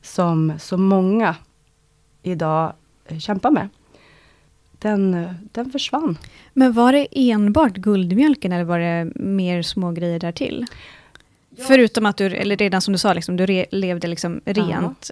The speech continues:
Speaker 2: eller, och, och så.
Speaker 1: Nej, men jag, jag, jag, vad var det jag tillförde som hon förespråkade? Eh, det var ju massa såna här tips om att, eh,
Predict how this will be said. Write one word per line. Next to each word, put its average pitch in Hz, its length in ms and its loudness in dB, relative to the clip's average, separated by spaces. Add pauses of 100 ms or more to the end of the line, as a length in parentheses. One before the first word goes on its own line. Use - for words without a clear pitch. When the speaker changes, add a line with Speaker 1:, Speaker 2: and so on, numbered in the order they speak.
Speaker 2:
eller, - 200 -12 (240)
och, 175 540 -8
och 185 100 -6
så. 196 260 -6 (200)
Speaker 1:
Nej, 196 200 4
men 202 220 6
jag, 170 220 2
jag, 156 520 2 (360)
jag, - 120 -8
vad 139 180 -6
var 147 180 -2
det 151 60 0
jag 151 220 0 (520)
tillförde 165 880 -6
som 156 220 -6
hon 143 200 -2
förespråkade? 170 1120 -4 (1400)
Eh, 147 420 -2 (380)
det 175 200 -10
var 160 120 -2
ju 156 140 -2
massa 151 340 -4
såna 151 200 -6
här 135 80 -8
tips - 540 -14
om 147 420 -6
att, - 500 -20
eh, 165 60 -14